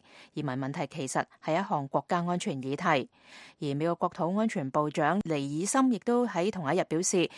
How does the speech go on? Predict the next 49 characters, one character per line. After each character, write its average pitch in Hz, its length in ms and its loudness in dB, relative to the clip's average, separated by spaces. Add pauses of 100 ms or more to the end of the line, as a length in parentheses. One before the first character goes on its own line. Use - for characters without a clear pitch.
(180)
川 269 120 2
普 214 140 4
總 190 160 2
統 208 160 0
提 139 160 -2
出 170 100 -2
嘅 185 140 -2
呢 170 80 0
一 202 80 0
項 156 220 2
移 135 100 -4
民 131 220 -2
改 151 160 2
革 185 100 0
方 214 240 0
案， 170 180 6 (200)
即 - 100 0
係 170 80 6
國 175 220 2
土 175 220 -2
安 226 120 4
全 170 160 -4
部 147 160 0
一 175 80 -2
線 208 280 0
員 135 200 -2
工 208 180 2
提 208 140 -2
出 202 140 -4
嘅 170 200 6 (220)
保 143 140 2
衛 175 360 2
邊 233 200 2
境 170 180 -2
安 202 160 2
全 143 240 0 (200)
同 185 100 -2
埋 165 180 2
維 170 220 2
護 190 200 4
美 190 140 2
國 214 200 4
移 156 140 -4
民 127 160 -4
制 170 140 -2
度 131 160 -2
嘅 135 180 -2
做 131 160 -6
法。 - 360 6